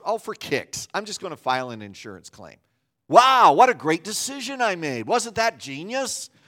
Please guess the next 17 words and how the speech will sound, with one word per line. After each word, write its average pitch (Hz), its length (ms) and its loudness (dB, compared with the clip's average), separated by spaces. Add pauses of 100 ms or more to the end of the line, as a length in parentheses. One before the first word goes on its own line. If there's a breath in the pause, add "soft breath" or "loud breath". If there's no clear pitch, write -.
(140 soft breath)
Wow, 240 300 4
wasn't 240 300 0
that 185 200 0
great? 180 400 -2
Man, 196 420 -4 (320 soft breath)
I, 220 340 4
I, 160 160 -4
you 165 180 -10
know 240 180 2
what, 254 240 4
people, 233 340 0
I 220 180 4
am 254 180 0
looking 214 340 0
out 262 220 8
after 208 340 6
you. 139 360 -4